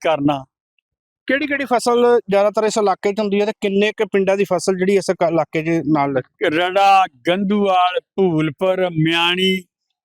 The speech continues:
Speaker 1: ਤੇ ਆ ਫੱਤਾ ਕੁੱਲਾ, ਇਹ ਸਾਰੇ ਪਿੰਡ ਜਿਹੜੇ ਆ, ਸਾਰੇ ਇਸ ਵਕਤ ਡੁੱਬੇ ਹੋਏ ਆ।
Speaker 2: ਕੀ ਮੰਗ ਕਰਦੇ ਹੋ ਜਿਹੜੇ ਇਸ ਗੇਟ ਬੰਨ ਨੂੰ ਲੈ ਕੇ, ਕਿਉਂਕਿ ਪਿਛਲੇ ਲੰਬੇ ਸਮੇਂ ਤੋਂ ਕੰਮ ਤੇ ਚੱਲ ਰਿਹਾ ਸੀਗਾ, ਪਰ ਪਾਣੀ ਦਾ ਜ਼ੋਰ ਜਿਹੜਾ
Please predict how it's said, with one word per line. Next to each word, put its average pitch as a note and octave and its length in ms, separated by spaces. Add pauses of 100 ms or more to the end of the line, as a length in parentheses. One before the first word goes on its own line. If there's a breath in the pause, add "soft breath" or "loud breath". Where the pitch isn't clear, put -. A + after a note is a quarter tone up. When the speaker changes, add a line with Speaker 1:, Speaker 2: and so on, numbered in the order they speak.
(140)
Speaker 1:
ਤੇ F3 240
ਆ E3+ 80
ਫੱਤਾ F3+ 460
ਕੁੱਲਾ, F3+ 520 (240)
ਇਹ F#3+ 180
ਸਾਰੇ G#3+ 500
ਪਿੰਡ F3+ 340
ਜਿਹੜੇ F#3 380
ਆ, F#3 160
ਸਾਰੇ A3 560
ਇਸ E3 100
ਵਕਤ E3 460
ਡੁੱਬੇ C3+ 380
ਹੋਏ A#2 160
ਆ। - 180 (480)
Speaker 2:
ਕੀ C#4 120
ਮੰਗ A#3 240
ਕਰਦੇ F3+ 340
ਹੋ G3 100 (140)
ਜਿਹੜੇ G3 400
ਇਸ G3 380
ਗੇਟ F3+ 220
ਬੰਨ F#3 180
ਨੂੰ G3 140
ਲੈ F3 240
ਕੇ, F#3 240 (140)
ਕਿਉਂਕਿ G3+ 280 (140)
ਪਿਛਲੇ G3 240
ਲੰਬੇ F3+ 240
ਸਮੇਂ F#3 200
ਤੋਂ F#3+ 120
ਕੰਮ F3 240
ਤੇ F3+ 120
ਚੱਲ E3 240
ਰਿਹਾ F3+ 140
ਸੀਗਾ, F#3 340 (440 loud breath)
ਪਰ F#3+ 120 (120)
ਪਾਣੀ F#3 320
ਦਾ G3+ 140
ਜ਼ੋਰ F3+ 340
ਜਿਹੜਾ F#3 220